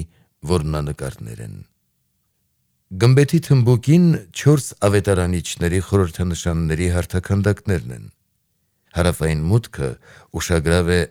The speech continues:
բացառիկ հարուստ և բարձրարվեստ ձևավորումով։ Մուղնու Սուրբ Գևորգ վանքի եկեղեցին ճարտարապետական ձևերի գեղագիտական բարձր հատկանիշներով ուշ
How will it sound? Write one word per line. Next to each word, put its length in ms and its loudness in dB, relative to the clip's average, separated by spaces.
բացառիկ 720 -2
հարուստ 480 -8
և 220 -6
բարձրարվեստ 1000 -8
ձևավորումով։ 840 -10
Մուղնու 440 6
Սուրբ 420 2
Գևորգ 420 2
վանքի 420 -2
եկեղեցին 680 -4
ճարտարապետական 920 0
ձևերի 400 -2
գեղագիտական 800 -2
բարձր 420 -4
հատկանիշներով 800 -2
ուշ 180 4